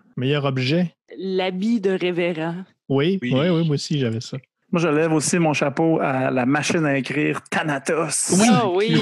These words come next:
Speaker 3: Oui.
Speaker 4: <laughs>
Speaker 3: Du tome deux.
Speaker 4: Cet objet du démon.
Speaker 1: Oui.
Speaker 2: Qui est
Speaker 1: D'ailleurs,
Speaker 2: si
Speaker 1: ça, ça
Speaker 2: proche
Speaker 1: m'a
Speaker 2: d'être
Speaker 1: ça,
Speaker 2: Thanos.
Speaker 1: ça m-, <laughs> oui,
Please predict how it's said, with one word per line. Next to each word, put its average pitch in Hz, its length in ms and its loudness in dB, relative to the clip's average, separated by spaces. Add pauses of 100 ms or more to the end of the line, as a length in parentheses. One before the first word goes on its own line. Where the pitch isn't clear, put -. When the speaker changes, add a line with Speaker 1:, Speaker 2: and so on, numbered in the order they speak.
Speaker 3:
Oui. 156 400 4
Speaker 4:
<laughs> - 40 -6 (600)
Speaker 3:
Du - 200 -4
tome 120 240 0
deux. 143 260 0
Speaker 4:
Cet 156 140 -2
objet 143 420 2
du 135 120 -2
démon. 135 460 0 (300)
Speaker 1:
Oui. 143 140 -2
Speaker 2:
Qui 151 60 -4
est - 40 -4
Speaker 1:
D'ailleurs, 160 160 0
Speaker 2:
si 196 80 -4
Speaker 1:
ça, 190 80 2
ça 165 60 4
Speaker 2:
proche 147 240 4
Speaker 1:
m'a 175 80 -2
Speaker 2:
d'être 165 80 -2
Speaker 1:
ça, - 140 -10
Speaker 2:
Thanos. 165 600 -6 (100)
Speaker 1:
ça - 140 -8
m-, 135 120 -4
<laughs> - 40 -8
oui, - 380 -4